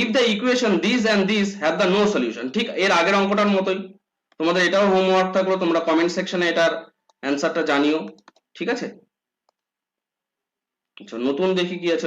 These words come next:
no solution। আচ্ছা, এই অঙ্কটাতে দেখো, এই অঙ্কটা কিন্তু খুব গুরুত্বপূর্ণ অঙ্ক, এটা এএলপি তে এবং টেকনিশিয়ানের প-, পরীক্ষাতে কিন্তু বারবার এসছে এই অঙ্কটা। The pair of the line, লি-, আহ, the pair of the linear equation, আহ, three x plus y is equal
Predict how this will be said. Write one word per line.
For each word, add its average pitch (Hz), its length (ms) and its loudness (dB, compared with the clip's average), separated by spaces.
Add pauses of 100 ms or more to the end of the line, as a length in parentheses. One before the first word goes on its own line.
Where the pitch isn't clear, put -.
(120)
no 147 60 -2 (120)
solution। 143 380 -4
আচ্ছা, 104 160 -14 (420)
এই 202 100 2
অঙ্কটাতে 208 400 0
দেখো, - 180 -10 (360)
এই 165 120 0
অঙ্কটা 202 240 -2
কিন্তু 226 200 -4
খুব 220 180 -2
গুরুত্বপূর্ণ 185 420 -2 (120)
অঙ্ক, 139 120 0 (120)
এটা 165 100 0 (100)
এএলপি 175 400 0
তে 190 80 2 (120)
এবং 165 120 0 (120)
টেকনিশিয়ানের 170 640 -2 (300)
প-, 143 240 -4 (140)
পরীক্ষাতে 156 380 -2 (100)
কিন্তু 160 140 0 (100)
বারবার 151 320 4
এসছে 156 280 -4
এই 147 120 0
অঙ্কটা। 143 260 -4 (580)
The 175 80 0 (100)
pair 247 220 4 (120)
of 262 60 0 (100)
the 269 120 4 (460)
line, 185 320 2 (360)
লি-, 170 200 -2
আহ, 147 120 0 (200)
the 180 160 2
pair 220 200 2
of 233 100 -2
the 247 60 2 (100)
linear 240 280 2 (100)
equation, 202 460 0 (680)
আহ, 175 140 4 (120)
three 220 200 0 (120)
x - 20 -6 (160)
plus 233 200 2 (280)
y 151 40 4 (200)
is 175 80 -4 (100)
equal 247 300 2